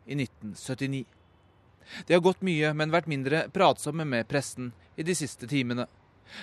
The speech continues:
Før helgen sa Frankrikes utenriksminister Laurent Fabius at Iran har rett til et fredelig atomprogram,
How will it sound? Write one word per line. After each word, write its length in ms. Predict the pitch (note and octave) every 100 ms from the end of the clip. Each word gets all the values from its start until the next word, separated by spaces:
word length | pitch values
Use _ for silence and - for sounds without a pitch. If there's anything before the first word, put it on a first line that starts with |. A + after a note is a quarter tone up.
| -
Før 240 | C3 A#2+
helgen 380 | B2 B2 B2 C3
sa 140 | A#2+ A2+
Frankrikes 480 | A#2+ A#2 B2 B2+ A#2+
utenriksminister 920 | B2 B2 A#2 - C3 A#2+ - B2+ A#2
Laurent 400 | C3 C3+ B2+ A#2+
Fabius 460 | B2+ B2+ B2+ B2 A#2
at 160 | G#2+ - - -
Iran 480 | D3 C#3+ B2+ C#3+ C3+
har 140 | A#2+
rett 160 | B2 -
til 140 | C#3+
et 100 | C#3+
fredelig 540 | - D3+ A2+ A2+ B2+ B2 B2+
atomprogram, 600 | D3+ B2+ C3+ C3+ C#3+